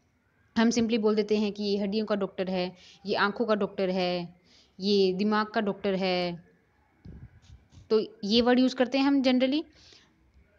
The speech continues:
तो आज हम डिस्कस करने वाले हैं उनके टाइटल्स के बारे में कि हमें एग्जैक्ट क्या वर्ड यूज़ करना है उन डॉक्टर्स के लिए।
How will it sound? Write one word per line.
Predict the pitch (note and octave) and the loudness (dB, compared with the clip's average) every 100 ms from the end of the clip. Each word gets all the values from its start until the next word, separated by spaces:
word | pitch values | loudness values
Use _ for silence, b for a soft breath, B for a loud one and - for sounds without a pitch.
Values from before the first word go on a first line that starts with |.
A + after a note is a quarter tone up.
| _ _ - | _ _ -4
तो | A3 | 4
आज | G3 G#3+ | 4 6
हम | D4 | 4
डिस्कस | C4+ - C4 | 4 2 0
करने | A#3+ A#3 A3+ | 0 0 2
वाले | A3 A3 | 2 4
हैं | A3 B3 D4+ - | 2 0 -4 -6
उनके | A3 A3 D4 E4 - | -4 -2 -2 -2 0
टाइटल्स | G3+ G3 G3 G3 | 0 2 0 0
के | F#3 | -2
बारे | E3+ D#3 D#3 | 0 0 -2
में | D#3+ | -4
कि | E3 A3 | -4 -2
हमें | A3 A#3 B3+ - B - | 0 -2 -4 -8 B -6
एग्जैक्ट | F3+ B3 C4+ - | -2 -2 -2 -4
क्या | G#3+ A3+ | 2 2
वर्ड | B3 G#3 C4 B3+ | 2 2 2 2
यूज़ | C4 B3+ | 0 -2
करना | A#3+ A3 | -4 -2
है | A3+ A#3+ | -2 -2
उन | A#3+ A3 | -2 -2
डॉक्टर्स | F#3+ - F#3 F3 | -2 -4 -8 -6
के | E3+ | -8
लिए। | D3 D3 | -6 -8